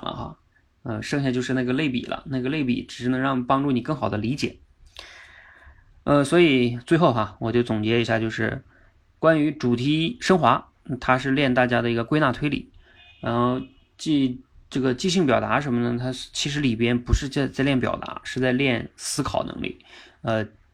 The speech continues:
参加的同学都有了解哈。那我们必须要以读书和，就你也要去读书的，你要一直不读书，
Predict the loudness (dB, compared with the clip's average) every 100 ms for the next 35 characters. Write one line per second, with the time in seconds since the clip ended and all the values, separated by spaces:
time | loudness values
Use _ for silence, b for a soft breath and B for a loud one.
0 | -6 0 2 2 2 2 2 2 0 -2
1 | -4 -6 -6 -12 B B B B B B
2 | 2 4 4 2 2 0 2 2 2 2
3 | 0 2 2 2 2 2 2 0 0 2
4 | 0 -2 _ _ _ _ _ _ _ 4
5 | 6 6 6 4 2 6 6 8 6 6
6 | 4 0 2 4 4 2 2 0 0 0
7 | 0 -2 -2